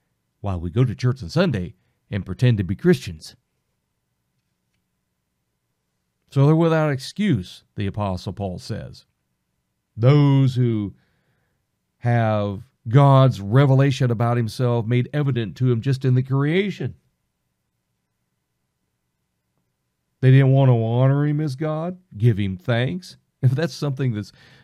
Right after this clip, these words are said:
totally lacking in society too. They don't want to thank God for anything. Let alone clothes on their back, what little food they might have, what they might own,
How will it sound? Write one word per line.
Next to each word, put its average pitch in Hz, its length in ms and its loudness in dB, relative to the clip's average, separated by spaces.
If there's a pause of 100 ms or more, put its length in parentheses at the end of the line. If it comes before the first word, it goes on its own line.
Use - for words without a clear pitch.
(140)
totally 135 340 2
lacking 131 520 -2
in 131 80 2
society 143 680 -2
too. 208 480 -4 (1800)
They 160 80 -8
don't 180 80 -4
want 104 200 -4
to - 60 -20
thank 104 280 -6
God 123 380 -2
for 170 200 -4
anything. 107 500 -4 (2750)
Let 143 240 4
alone 147 720 0 (1000)
clothes 147 420 4
on 143 160 0
their 135 120 0
back, 135 460 0
what 123 140 -2
little 131 220 0
food 143 220 -2
they 131 60 0
might 127 280 0
have, 123 500 0 (240)
what 127 140 -2
they 127 80 0
might 120 260 0
own, 123 580 0